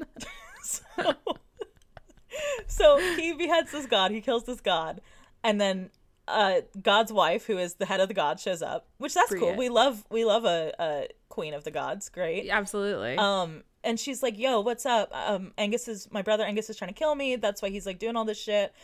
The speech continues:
Speaker 1: So you need to take him down for me 'cause I can't kill him. So
Speaker 2: Mm-hmm,
Speaker 1: you
Speaker 2: mm-hmm,
Speaker 1: kill him and
Speaker 2: mm-hmm.
Speaker 1: it'll be great.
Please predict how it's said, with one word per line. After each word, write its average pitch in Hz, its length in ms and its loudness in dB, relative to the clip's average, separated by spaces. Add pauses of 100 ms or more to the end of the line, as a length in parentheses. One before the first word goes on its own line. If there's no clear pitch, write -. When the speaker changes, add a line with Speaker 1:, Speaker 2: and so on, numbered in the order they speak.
(140)
Speaker 1:
So - 120 -8
you 190 140 -4
need 202 120 -2
to 196 80 -6
take 196 180 -4
him 196 80 -6
down 170 180 -2
for 262 280 0
me 233 160 -2
'cause 220 260 -12
I 180 100 0
can't 202 220 -10
kill 160 180 -6
him. 233 460 -2 (280)
So 175 400 2
Speaker 2:
Mm-hmm, 185 200 -6
Speaker 1:
you 190 60 -2
Speaker 2:
mm-hmm, 196 80 -8
Speaker 1:
kill 214 140 0
him 214 80 0
and 185 80 -2
Speaker 2:
mm-hmm. 180 60 -2
Speaker 1:
it'll 180 100 -2
be 170 100 -8
great. 226 440 0